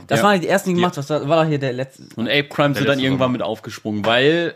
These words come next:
Speaker 2: es damals war es halt so, du konntest kein vernünftiges Geld damit verdienen und du
Speaker 1: Aber
Speaker 2: konntest
Speaker 1: Ape
Speaker 2: halt
Speaker 1: Crime hat,
Speaker 2: Das,
Speaker 1: hat sich
Speaker 2: das
Speaker 1: irgendwie
Speaker 2: Ding ist
Speaker 1: abgezwungen
Speaker 2: einfach, du
Speaker 1: gefühlt.
Speaker 2: konntest zwar Songparodien machen, aber die wurden halt auch ganz oft geclaimed. Das war auch einer der Probleme damals.
Speaker 3: Ja.
Speaker 2: So, und, äh, weil du hast ja nur was nachgemacht. Und
Speaker 3: Hm.
Speaker 2: wenn dann halt, äh,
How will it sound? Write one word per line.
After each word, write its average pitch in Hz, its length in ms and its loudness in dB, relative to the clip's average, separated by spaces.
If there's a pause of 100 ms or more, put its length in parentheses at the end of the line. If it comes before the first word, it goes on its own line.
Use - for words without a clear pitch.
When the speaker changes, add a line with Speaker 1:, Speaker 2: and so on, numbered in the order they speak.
Speaker 2:
es - 280 -14
damals 120 500 -2
war 117 140 -2
es 117 140 -8
halt 110 180 -2
so, 110 320 0
du 104 180 -8
konntest 104 300 -8
kein 104 360 -8
vernünftiges 104 440 -10
Geld 113 140 -2
damit 160 160 -4
verdienen 196 420 -10
und 131 160 -8
du - 20 -12
Speaker 1:
Aber 135 120 -4
Speaker 2:
konntest 131 180 2
Speaker 1:
Ape 139 100 2
Speaker 2:
halt 131 140 2
Speaker 1:
Crime 135 460 2
hat, 123 100 -8 (220)
Speaker 2:
Das, 139 120 4
Speaker 1:
hat 139 80 0
sich 147 80 0
Speaker 2:
das 170 140 4
Speaker 1:
irgendwie 123 120 0
Speaker 2:
Ding 226 140 2
ist 220 120 0
Speaker 1:
abgezwungen 196 220 2
Speaker 2:
einfach, 220 120 4
du - 140 -8
Speaker 1:
gefühlt. 104 60 -2
Speaker 2:
konntest 190 280 2
zwar 165 140 -2
Songparodien 147 720 0
machen, 117 240 -2
aber 143 120 2
die 127 120 -2
wurden 131 160 0
halt 131 100 0
auch - 140 -2
ganz 113 160 -2
oft - 180 -12
geclaimed. 104 560 -2 (160)
Das 101 140 -6
war 123 80 2
auch 117 160 4
einer 110 180 4
der 107 120 2
Probleme 101 420 -2
damals. 90 400 -4
Speaker 3:
Ja. 92 140 -8 (200)
Speaker 2:
So, 107 240 4
und, 104 760 2
äh, - 60 -8
weil 92 640 -4
du 95 60 -6
hast - 120 -10
ja 110 40 -4
nur 110 100 -2
was 113 140 -4
nachgemacht. 131 600 -2
Und 104 120 -4
Speaker 3:
Hm. 143 40 4
Speaker 2:
wenn 104 140 0
dann 101 260 -2
halt, 92 320 -2
äh, - 40 -4